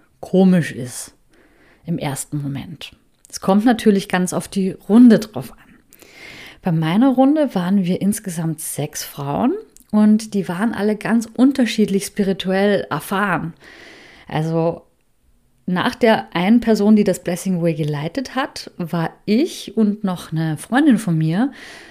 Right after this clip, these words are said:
so wahrscheinlich mit am aufgeschlossensten.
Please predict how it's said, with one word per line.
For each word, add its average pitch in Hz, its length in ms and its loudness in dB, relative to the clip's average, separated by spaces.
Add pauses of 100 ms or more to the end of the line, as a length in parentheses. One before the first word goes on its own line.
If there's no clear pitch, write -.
(320)
so - 480 -4
wahrscheinlich 175 520 -2
mit 175 200 -2
am 165 140 -2
aufgeschlossensten. 262 1080 0